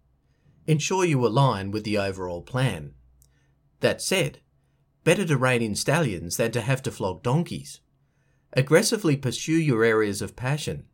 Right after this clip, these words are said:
and respectfully challenge your commander where you feel strongly. This makes us all better. Get the commander out to see your training.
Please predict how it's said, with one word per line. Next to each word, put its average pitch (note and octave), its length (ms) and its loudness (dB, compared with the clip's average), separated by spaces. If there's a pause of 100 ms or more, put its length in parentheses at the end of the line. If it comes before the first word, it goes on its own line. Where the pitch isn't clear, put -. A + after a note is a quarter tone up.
(180)
and A2 160 -4
respectfully C#3+ 680 -6 (240)
challenge E3 440 0
your B2+ 100 0
commander G#2+ 640 -2
where A2 160 -4
you G#2+ 160 -8
feel F#2 280 -8
strongly. D3 600 -4 (840)
This G3 220 -2
makes D#3+ 260 0
us C#3 240 -2
all A#2+ 240 -2
better. F2+ 420 -6 (2250)
Get A#3 160 2
the A3+ 80 2
commander C3+ 500 4
out G#2+ 160 -2
to A2 80 -8
see A2+ 180 -4
your G#2 180 -6
training. A#2+ 500 -6